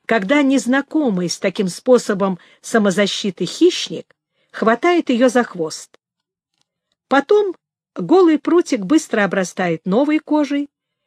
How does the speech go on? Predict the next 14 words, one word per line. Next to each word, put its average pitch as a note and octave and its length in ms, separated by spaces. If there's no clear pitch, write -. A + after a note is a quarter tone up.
и A#3+ 80
становится F#3 600
пушистым, D#4+ 720
как E4+ 220
и F3+ 60
был. E3 320
Вот A3 240
только A#3 600
от A3 220
совы A3+ 600
пустой C#4 520
шкуркой D4 640
не G3+ 160
откупишься, F#3 960